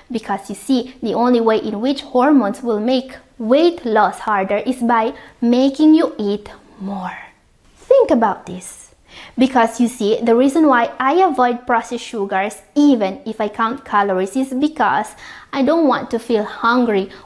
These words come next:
one hour after a meal, alright? And added sugar does just that. But you see, this does not prove that you can lose weight without eating less calories than you burn. This is impossible.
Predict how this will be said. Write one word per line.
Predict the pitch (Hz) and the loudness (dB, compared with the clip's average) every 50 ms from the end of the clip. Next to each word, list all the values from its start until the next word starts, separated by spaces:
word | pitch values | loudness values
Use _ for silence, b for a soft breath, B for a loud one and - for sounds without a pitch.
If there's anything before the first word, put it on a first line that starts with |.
| B | B
one | - 220 254 262 | -6 -4 -4 -4
hour | - 233 214 208 202 196 | -2 -2 0 0 2 0
after | - - 208 - - 226 208 | 0 -2 -4 -4 -6 -6 -4
a | 208 196 | -2 -2
meal, | 202 214 202 202 196 208 226 - - | -2 -2 -2 -2 -2 -4 -4 -6 -4
alright? | 214 214 214 220 220 220 214 214 214 - - - B B B B B B B B B B | -4 0 0 2 2 2 2 0 -4 -8 -16 -20 B B B B B B B B B B
And | 240 247 247 - | -2 0 0 0
added | - 302 294 339 359 349 | 0 2 2 2 0 0
sugar | - - 359 320 320 311 302 294 240 226 220 220 | 0 0 0 2 4 4 2 2 0 -2 -4 -2
does | 247 254 269 277 285 285 285 - 220 | 0 0 2 2 0 -2 -4 -6 -4
just | 226 226 220 220 220 226 - - 202 | -2 0 0 0 -2 -4 -8 -10 -6
that. | 196 185 - - - - - - - - - _ _ _ - | -6 -6 -6 -8 -12 -18 -20 -20 -20 -20 -20 _ _ _ -2
But | 262 214 175 - | 0 0 0 0
you | 233 233 240 | 0 -2 -2
see, | 226 - - 214 185 | -2 -4 -6 -8 -8
this | - 233 262 294 302 302 - - | -4 0 2 2 2 0 -2 -4
does | - 233 226 208 - - | -2 0 0 -2 -4 -6
not | - 220 226 277 359 359 - - - - - | -4 -2 0 0 0 0 -4 -8 -20 -20 -16
prove | - - 370 392 381 277 214 202 226 254 B B B B B B | -4 2 2 4 6 6 4 2 0 -4 B B B B B B
that | 254 220 226 - - | -8 -8 -4 -2 0
you | 302 320 | 0 2
can | 320 320 302 277 240 | 2 4 4 4 4
lose | 220 269 311 294 302 - | 2 0 -2 -4 -4 -6
weight | 226 214 226 226 208 - | -6 -4 -2 -2 -4 -4
without | 180 214 226 220 220 214 208 - - - | -4 -4 -4 -2 0 0 0 -2 -2 -4
eating | 220 220 220 240 240 240 | -6 -4 -2 -2 -2 0
less | 208 190 190 196 - | 0 0 -2 -2 -4
calories | - - 202 196 208 214 202 196 190 180 185 180 - B B B B B B B | -8 -4 -2 -2 0 0 0 0 0 -2 -2 -6 -10 B B B B B B B
than | - 190 190 196 | -6 -4 -4 -2
you | 196 | -4
burn. | 196 202 233 262 269 226 190 196 190 - - _ b b b b b | -2 2 2 2 4 2 0 -2 -6 -12 -20 _ b b b b b
This | b 214 240 247 - | b 2 2 4 4
is | 330 370 370 370 | 2 2 2 4
impossible. | 453 440 415 415 - 285 311 381 381 381 - 330 262 226 214 202 196 202 - - | 4 4 4 2 0 -2 0 0 0 2 2 2 2 2 2 0 0 -2 -6 -10